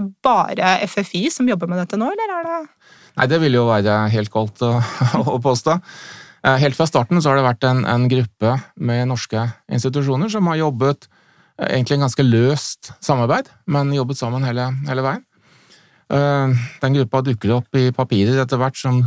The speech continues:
Speaker 2: Norned, eh, Norsk Nedrustningsgruppe eller noe sånt. Det er sjelden vi har noe annet enn Norned. Men det er da, eh, i tillegg til F F I, eh, Institutt for Energiteknikk på Kjeller.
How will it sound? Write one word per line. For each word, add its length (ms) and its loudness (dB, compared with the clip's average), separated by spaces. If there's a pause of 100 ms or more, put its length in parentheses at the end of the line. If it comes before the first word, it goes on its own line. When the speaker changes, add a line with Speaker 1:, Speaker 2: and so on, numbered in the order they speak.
(160)
Speaker 2:
Norned, 480 2 (240)
eh, 240 0
Norsk 320 -6
Nedrustningsgruppe 1120 -2
eller 140 0
noe 100 -2
sånt. 160 -2
Det 80 -2
er 80 -4
sjelden 400 0
vi 160 0
har 240 -2
noe 240 0
annet 160 -6
enn 80 0
Norned. 320 -2 (480)
Men 140 0
det 80 2
er 100 0
da, 80 2 (840)
eh, 420 0 (640)
i 60 -4
tillegg 260 0
til 140 0
F 100 -2
F 100 -8
I, 120 2 (600)
eh, 180 2
Institutt 340 -4
for 160 -2
Energiteknikk 720 -4
på 80 -4
Kjeller. 320 -4